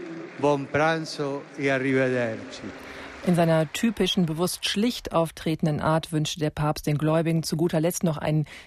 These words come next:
Speaker 2: gesegneten Appetit beim österlichen Mittagessen.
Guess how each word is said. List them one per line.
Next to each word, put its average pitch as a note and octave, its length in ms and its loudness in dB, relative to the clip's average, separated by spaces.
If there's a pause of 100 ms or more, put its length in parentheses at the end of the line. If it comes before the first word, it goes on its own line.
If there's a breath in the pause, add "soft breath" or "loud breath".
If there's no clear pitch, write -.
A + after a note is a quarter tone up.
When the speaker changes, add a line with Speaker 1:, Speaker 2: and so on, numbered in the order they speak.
(100)
Speaker 2:
gesegneten D#3+ 640 2
Appetit - 540 -4
beim C3+ 240 -2 (120)
österlichen C#3 600 0
Mittagessen. - 560 -4